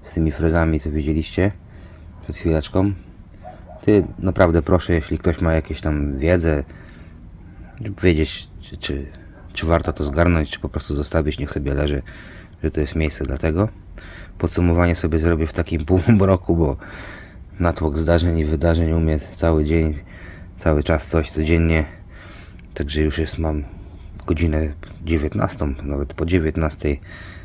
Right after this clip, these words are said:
Także taki półmrok, tu sobie wybrałem takie najjaśniejsze miejsce w moim schronie złomowym. No i pokażę Wam, co tam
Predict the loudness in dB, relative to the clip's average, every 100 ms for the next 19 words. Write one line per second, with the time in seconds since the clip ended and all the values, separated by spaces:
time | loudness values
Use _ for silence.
0 | -16 -6 -4 -2 -4 -6 0 2 4 2
1 | 0 -2 -2 -2 0 0 0 -4 -4 0
2 | 2 2 0 -2 0 0 0 0 -2 -4
3 | -10 -16 -18 -20 -16 -2 0 0 -2 2
4 | 2 2 -2 -6 -16 -18 -18 -16 -16 -18
5 | -18 -18 -18 -16 -2 2 4 6 6 4
6 | 2 -6 -18 -18 -18 -4 2 2 4 6
7 | 6 4 0 -2 -2 -6